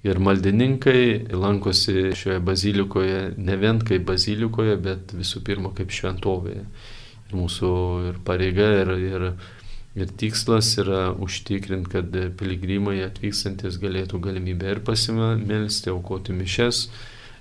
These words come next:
Ir, e, išlaikom tą sen-, senąją tradiciją ir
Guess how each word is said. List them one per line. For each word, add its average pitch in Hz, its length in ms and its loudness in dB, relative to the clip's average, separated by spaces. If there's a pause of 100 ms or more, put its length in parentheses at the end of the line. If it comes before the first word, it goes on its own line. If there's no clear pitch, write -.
Ir, 90 240 -2
e, 95 180 -2 (460)
išlaikom 95 880 2
tą 92 400 -2
sen-, 98 720 -2
senąją 98 640 -2
tradiciją 95 680 -2 (580)
ir 90 300 -2